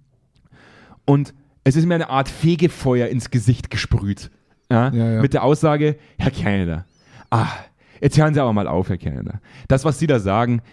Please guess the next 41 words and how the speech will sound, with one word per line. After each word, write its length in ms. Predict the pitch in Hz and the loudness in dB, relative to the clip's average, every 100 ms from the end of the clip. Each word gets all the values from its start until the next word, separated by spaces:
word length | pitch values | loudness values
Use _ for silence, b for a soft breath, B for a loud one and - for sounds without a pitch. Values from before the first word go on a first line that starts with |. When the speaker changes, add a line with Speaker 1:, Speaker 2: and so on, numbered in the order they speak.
| - | 0
Speaker 1:
das 140 | 113 | 2
ist 100 | 117 | 2
ja 120 | 131 | 0
alles, 400 | 113 127 120 - | 0 0 -2 -4
das 140 | 120 131 | -4 -2
hört 120 | 127 | -2
sich 100 | 127 | 0
ja 80 | 127 | -4
viel 200 | - 139 | -2 -4
schlimmer 360 | - 127 135 127 | -2 0 2 2
an, 80 | 113 | 0
als 180 | 110 | -4
es 140 | 107 101 | -4 -4
wahrscheinlich 380 | 95 104 107 101 | 0 2 0 0
dann 120 | 101 | -2
auch 160 | 95 | -2
wirklich 240 | 110 104 92 | -2 -2 -2
ist.“ 140 | 120 117 | 0 0
Speaker 2:
Ja, 60 | |
ja. 180 | 110 104 123 | -2 -2 0
Speaker 1:
Weil 240 | 147 147 | 0 0
Speaker 2:
Ja, 80 | 147 | 0
ja. 60 | 226 | 0
Speaker 1:
uns 300 | 254 - - | 0 -4 -2
gegenüber 640 | 185 170 196 151 120 254 - _ _ b b b | 0 0 -2 -2 -4 -6 -14 _ _ b b b
s-, 180 | - - | -18 -18
sagen 400 | - 127 147 196 | -10 -2 0 0
die 80 | 170 | 0
Mitarbeitenden, 520 | 175 185 175 190 180 | 2 0 2 0 0
es 80 | 180 | -2
ist 120 | 175 - | -4 -6
alles 300 | 170 214 208 | 0 2 4
in 80 | 196 | 2
Ordnung. 320 | 196 - 107 - _ - | 0 -6 -10 -12 _ -4
Es, 180 | - - | -4 -2
es 160 | 143 - | -4 -2
passt 460 | - 214 - - | -2 -2 -4 -6
alles. 320 | 104 - - - B B B B B | -8 -8 -16 -20 B B B B B
Und 160 | 147 135 | -2 2
das 180 | 208 214 | 0 0
ist 240 | 165 - | -8 -10